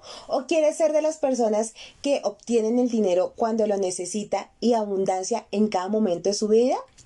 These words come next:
¿Ves la diferencia? Ahora te hago esta pregunta, y no la respondas en automático. Estamos en el aquí y en el ahora. Tómate tu tiempo en responderla.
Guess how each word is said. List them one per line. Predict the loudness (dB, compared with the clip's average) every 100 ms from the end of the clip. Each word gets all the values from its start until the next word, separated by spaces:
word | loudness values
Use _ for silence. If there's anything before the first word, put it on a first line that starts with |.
| -20 -20 -20 -20 -10
¿Ves | -2 -2 0
la | -2 0
diferencia? | -2 -2 0 0 -2 -4 -6 -8 -14 -20 -20 -20 -20 _ _ _ -20 _ _ _ _ _ _ _ _ -20 _ _
Ahora | -10 -6 -4 0 0 0
te |
hago | -2 -2 -4
esta | -4 -4 -2
pregunta, | -2 0 0 0 -4 -10 _ _ -4
y | 0
no | 2
la | 0 0
respondas | -2 0 -2 0 -2
en | -2 -2
automático. | -2 0 -2 -2 -2 -4 -2 -4 -6 _ _ -20 -20 -20 -20 -12
Estamos | -12 -6 -8 -6 -2
en | 0
el | 2
aquí | 0 -2 -2 -2 -6 _ -10
y | -2
en | 0 2
el | 0
ahora. | 0 -2 -4 -12 -20 -8
Tómate | -4 -2 -2 -4
tu | -4 -4
tiempo | -4 -4 -2 0 -2 -2
en | -6 -4
responderla. | -4 -4 -4 -2 -4 -8